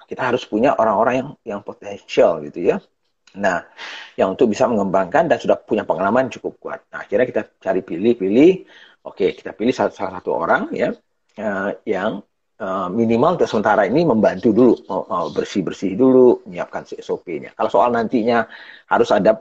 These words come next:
eh, penggantinya lagi sih, nggak ada masalah gitu ya. Eh, oleh karena itu,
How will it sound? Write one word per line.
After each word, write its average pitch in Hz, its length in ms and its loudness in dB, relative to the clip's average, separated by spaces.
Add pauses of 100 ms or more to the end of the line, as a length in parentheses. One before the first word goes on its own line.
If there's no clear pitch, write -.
(140)
eh, 101 320 2
penggantinya 98 560 -4
lagi 98 240 0
sih, 214 320 -4
nggak 92 160 0
ada 90 160 -2
masalah 80 400 -4
gitu 85 240 -14
ya. 95 160 -2 (720)
Eh, 92 640 0 (640)
oleh 110 180 2
karena 90 300 0
itu, - 320 2